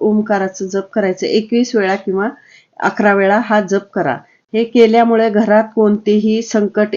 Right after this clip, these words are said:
येत नाही किंवा नजर लागत नाही. त्यामुळे पूजा करताना विष्णू देवाला तुळस व्हावावी, म्हणजे तुळस अर्पण करावे. तसेच तुळशी तोडताना हा मंत्र बोला, "ओम सुब्राय नमः माता, तुळशी नमः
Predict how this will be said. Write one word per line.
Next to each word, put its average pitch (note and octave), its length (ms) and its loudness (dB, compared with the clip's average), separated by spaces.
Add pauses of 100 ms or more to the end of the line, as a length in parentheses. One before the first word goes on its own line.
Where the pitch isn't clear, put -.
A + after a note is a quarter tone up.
येत G#3+ 260 0
नाही G3+ 360 0
किंवा G3+ 320 0 (320)
नजर G3+ 400 2
लागत G3 520 0
नाही. G#3 260 0
त्यामुळे G3+ 420 0
पूजा G#3+ 360 0
करताना G#3+ 500 -2
विष्णू G3+ 340 -2
देवाला G3 460 0
तुळस G#3 440 0 (300)
व्हावावी, F#3+ 600 2 (200)
म्हणजे F#3+ 280 0
तुळस A3 360 0
अर्पण G#3 360 2
करावे. F#3+ 380 2 (440)
तसेच A#3 380 2
तुळशी A#3 500 0
तोडताना G#3 540 2
हा G3+ 180 -2
मंत्र G#3+ 400 0
बोला, F3+ 340 2 (440)
"ओम A3+ 340 4
सुब्राय G3+ 680 0
नमः G3+ 420 0
माता, E3+ 480 -2 (400)
तुळशी A3+ 400 0
नमः F#3+ 500 0